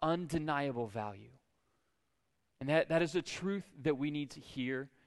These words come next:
That's a truth that we need to feel with our heart. And that's a truth you need to hear from the Word of God.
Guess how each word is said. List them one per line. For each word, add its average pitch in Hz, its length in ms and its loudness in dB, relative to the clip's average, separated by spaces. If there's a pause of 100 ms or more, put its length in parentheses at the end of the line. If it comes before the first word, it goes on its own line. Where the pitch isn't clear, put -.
(100)
That's 156 180 -2
a 165 60 -6
truth 175 340 -2
that 156 80 -2
we 139 120 -2
need 139 140 -4
to 151 60 -12
feel 147 360 -4
with 135 180 -4
our - 180 -8
heart. 117 240 0 (600)
And 131 80 -4
that's 135 120 -4
a 143 60 -12
truth 185 300 -6
you 170 80 -6
need 156 120 -6
to 151 60 -14
hear 143 300 -4
from 143 140 -10
the 123 60 -4
Word 120 220 -2
of 110 140 -8
God. 120 320 -14